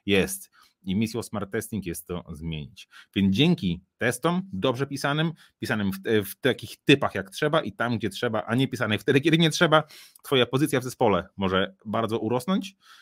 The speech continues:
Rekrutacja stanie się łatwiejsza, bo ekspertów programistycznych od pisania testów nie jest wielu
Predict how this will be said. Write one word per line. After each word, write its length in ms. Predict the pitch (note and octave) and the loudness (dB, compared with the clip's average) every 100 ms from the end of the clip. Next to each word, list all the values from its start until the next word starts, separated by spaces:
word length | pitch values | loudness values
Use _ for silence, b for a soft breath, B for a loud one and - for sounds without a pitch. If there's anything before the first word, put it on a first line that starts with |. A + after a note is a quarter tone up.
| b - | b 2
Rekrutacja 540 | C3+ D#3+ D3 C#3+ B2+ | 2 2 0 0 0
stanie 240 | - A#2 | -4 -4
się 80 | G#2+ | -2
łatwiejsza, 420 | A#2 - A#2+ G#2+ | -4 -2 -2 0
bo 280 | G2 F#2+ F#2 | 0 -2 -2
ekspertów 600 | G2 - G#2+ G2 G2 - | -8 -6 -6 -2 -4 -6
programistycznych 880 | _ A#2 A#2 B2+ B2+ - A2 - A2 | _ 0 2 2 0 0 -2 -2 -8
od 80 | - | -8
pisania 260 | - A#2 G2 | -8 -4 -2
testów 360 | A2 - - | -4 -6 -6
nie 160 | A2+ A2 | -2 0
jest 160 | G#2+ | -2
wielu 340 | G#2 C3 G#3 | 0 0 0